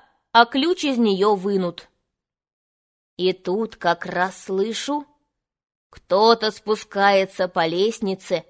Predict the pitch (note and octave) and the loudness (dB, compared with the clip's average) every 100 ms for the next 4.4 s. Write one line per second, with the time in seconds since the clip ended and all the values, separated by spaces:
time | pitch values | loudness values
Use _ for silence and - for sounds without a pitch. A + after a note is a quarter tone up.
0 | _ - D#3+ F#3 F3 E3+ F#3 F3+ - F3 | _ -14 -4 0 0 0 0 -2 -4 -4
1 | F#3 F#3 F3 - _ _ _ _ _ _ | 0 0 -2 -8 _ _ _ _ _ _
2 | _ _ _ _ _ _ _ - F3 D#3+ | _ _ _ _ _ _ _ -18 -10 2
3 | G3 A3 - B3+ C4 C4 B3 C4 - D4 | 4 4 2 2 4 4 4 2 0 2
4 | C4 G#3+ F3+ | 4 2 0